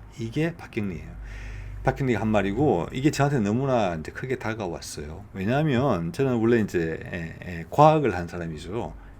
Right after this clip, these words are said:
그래서 원래 이것도 창조적인 일이죠. 인간이 하는 모든 것은 창조적이죠. 그리고 창조적이지 않으면 되게 힘들어합니다, 사람들이. 창조적이고 싶어하죠. 예.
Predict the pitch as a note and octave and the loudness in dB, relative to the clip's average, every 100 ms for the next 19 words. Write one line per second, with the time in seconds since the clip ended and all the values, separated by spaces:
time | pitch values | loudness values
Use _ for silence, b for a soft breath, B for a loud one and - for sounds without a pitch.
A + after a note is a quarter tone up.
0 | - A2+ A#2+ A2+ - D3 D3+ - E3 D#3 | -10 -6 -4 -6 -4 -4 -4 -2 0 0
1 | B2+ F2+ D2+ D2 D#2+ E2 - - - - | 0 -2 -4 -8 -10 -14 -18 -20 -20 -6
2 | C3 D3+ E3+ D3 D3 B2+ D#3+ D#3 C3+ C3 | 0 4 4 4 4 4 4 4 2 0
3 | - D3+ D3 A#2+ E2 D2 E2+ - - - | -4 -2 0 0 -4 -8 -14 -18 -20 -20
4 | - - - C#3 D3 D3 E3 D#3+ C#3+ D3 | -20 -20 -6 -2 -2 0 2 2 2 0
5 | D3+ D3 D3 D3 C#3+ C#3 G2+ G#2 C#3+ C3 | 0 2 0 0 -2 -2 0 0 0 -2
6 | C#3 F3 F#3 D#3 G#2+ F2 E2 D#2+ F2+ E2 | -2 0 0 0 -2 -4 -8 -8 -8 -8
7 | F2 - b b - - E3 D#3+ D3 D3 | -10 -14 b b -10 -4 2 2 2 -2
8 | C#3+ G#3+ F3+ - - F2 - E2+ - - | 0 4 4 0 -6 -8 -8 -14 -18 -20
9 | - - - D#2+ D#2+ | -20 -20 -18 -16 -16